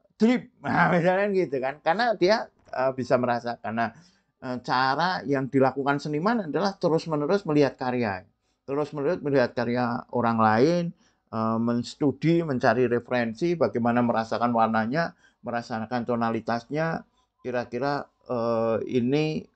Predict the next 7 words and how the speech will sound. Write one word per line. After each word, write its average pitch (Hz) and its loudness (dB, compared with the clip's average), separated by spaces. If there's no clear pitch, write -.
eh, 120 -6
sekuat 127 0
apa, 135 2
itu, 214 0
itu 175 -6
dirasakan 170 0
ya, 110 -2